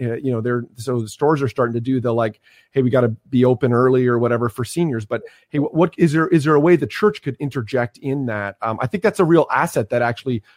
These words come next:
portable churches have, that if you just have a, a permanent facility, you, you don't have those people, or they're just not, they're not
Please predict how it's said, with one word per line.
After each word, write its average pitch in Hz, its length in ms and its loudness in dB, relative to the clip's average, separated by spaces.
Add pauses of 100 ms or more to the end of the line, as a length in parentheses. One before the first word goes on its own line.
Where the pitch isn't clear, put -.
(120)
portable 143 280 0
churches 127 320 -6
have, 123 540 -4 (320)
that 131 120 2
if 127 140 -2
you 131 60 -6
just 143 160 -6
have 143 100 0
a, 113 120 -2 (140)
a - 80 -6
permanent 131 320 -2
facility, 131 460 -2
you, 120 380 -4
you 131 120 -2
don't 156 120 2
have 190 120 0
those - 140 0
people, 117 280 -6
or 160 120 4
they're 160 140 2
just 196 240 -6
not, 170 200 2 (100)
they're 151 120 -4
not 156 280 0